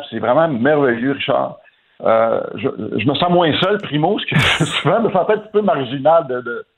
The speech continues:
de triper autant sur, euh, sur les Peanuts. Mais on pense que c'est des affaires pour les enfants, mais c'est loin d'être des trucs pour les enfants, ce qu'il y a là-dedans, parce que c'est, c'est, c'est, c'est la vie, il y a beaucoup de philosophie.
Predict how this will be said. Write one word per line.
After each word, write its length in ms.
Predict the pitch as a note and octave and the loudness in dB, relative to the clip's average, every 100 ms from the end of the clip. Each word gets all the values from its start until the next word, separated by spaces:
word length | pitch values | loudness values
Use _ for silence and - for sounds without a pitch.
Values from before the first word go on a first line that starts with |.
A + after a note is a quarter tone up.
| C#3+ | -14
de 40 | |
triper 300 | C#3+ - F3 | -12 -6 -2
autant 320 | E3 D#3+ F3 F3 | 0 2 0 0
sur, 80 | D3+ | -2
euh, 420 | C3+ A#2+ A2+ A2 | 2 4 4 0
sur 120 | G2 | -6
les 100 | C3 | -14
Peanuts. 420 | B2+ C3+ A#2+ E3+ - _ - - _ _ | -12 -6 -2 -2 -6 _ -20 -20 _ _
Mais 140 | A#2+ C3 | -2 0
on 120 | B2 | 2
pense 240 | E3 F#3+ | 0 -2
que 80 | D#3 C#3 | -4 -6
c'est 60 | |
des 140 | C#3 A#2+ | -2 0
affaires 320 | A#2 C#3+ D3+ | 0 0 0
pour 100 | C3 | -2
les 160 | A#2 | 0
enfants, 380 | A2 F#2+ - C3+ | 0 0 2 0
mais 80 | C#3+ - | 0 -4
c'est 100 | A2+ | -2
loin 460 | G#2 A2 B2+ C#3 C#3 _ _ _ _ - | 0 2 2 2 -4 _ _ _ _ -6
d'être 340 | A#2 A#2+ - | 0 0 -2
des 140 | - G#2 | -6 -4
trucs 220 | A#2+ C3 | -2 -2
pour 100 | B2 | 0
les 80 | G#2+ | 0
enfants, 480 | G#2 G2+ G2 C3 C3 | 2 2 0 -2 -2
ce 60 | |
qu'il 100 | - | 0
y 20 | |
a 120 | G#2+ D2 | 0 0
là-dedans, 300 | G#2+ B2 B2 | 0 0 0
parce 120 | A#2+ | -4
que 100 | A#2 G#2 | -6 -6
c'est, 160 | G#2 G2 - | -6 -8 -4
c'est, 160 | G2 G2+ | -4 -2
c'est, 120 | A2 G#2 | -4 0
c'est 100 | B2+ | 2
la 160 | A#2 | 4
vie, 360 | G#2+ G#2 B2 C#3+ | 4 4 2 2
il 40 | B2 | 0
y 40 | |
a 80 | G#2 | 0
beaucoup 200 | G2+ - | 0 -2
de 40 | |
philosophie. 640 | - B2+ A#2+ A2 G2+ - | 0 2 2 0 -2 -4